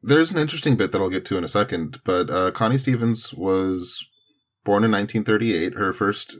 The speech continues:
fe-, she, she began her acting career in earnest in nineteen fifty-seven to a teen movie called Young and Dangerous, but her real breakout was in nineteen fifty-eight in the movie Rockabye Baby,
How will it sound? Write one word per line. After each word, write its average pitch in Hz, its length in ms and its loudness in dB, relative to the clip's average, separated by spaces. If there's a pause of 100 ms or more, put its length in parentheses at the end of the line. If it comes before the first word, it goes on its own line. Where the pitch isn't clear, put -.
(140)
fe-, 101 140 -4 (140)
she, 123 360 0
she - 140 0
began 131 440 2
her 131 100 4
acting 104 340 0
career 90 520 2
in 87 420 -6
earnest 90 400 -6
in 90 60 -8
nineteen 90 280 -6
fifty-seven 82 800 -4 (140)
to 85 320 0
a - 60 -2
teen 101 220 -2
movie 90 220 -4
called 85 280 -4 (160)
Young 90 240 -4
and 85 120 -4
Dangerous, 80 600 -4
but 95 240 -2
her 95 180 0
real 95 200 0
breakout 92 480 0
was 85 160 -6
in 85 60 -6
nineteen 82 300 -8
fifty-eight 85 720 -2
in 90 220 -6
the 87 40 -4
movie 85 280 -4
Rockabye 82 460 -2
Baby, 73 460 -6